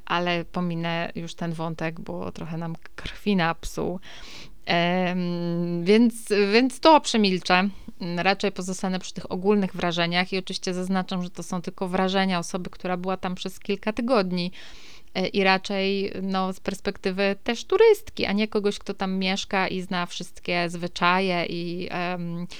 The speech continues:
jest już obeznany, mm, po prostu z, z, z każdym jakby typem zachowania, więc raczej są to tylko takie dosyć powierzchowne obserwacje,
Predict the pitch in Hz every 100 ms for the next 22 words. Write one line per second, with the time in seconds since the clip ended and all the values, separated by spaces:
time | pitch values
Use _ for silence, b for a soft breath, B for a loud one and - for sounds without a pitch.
0 | B - 185 - - 175 180 180 175 175
1 | 170 170 B B B - 104 180 175 170
2 | 170 180 175 180 175 185 175 - 170 175
3 | 160 - - 185 180 180 175 170 170 -
4 | - - - - - - 190 175 185 180
5 | 180 175 202 202 190 190 180 185 185 170
6 | 165 - 170 175 - 180 175 - 170 175
7 | 170 185 185 - 185 180 190 180 185 196
8 | - 190 190 - 196 180 - - 170 160
9 | 160 - 165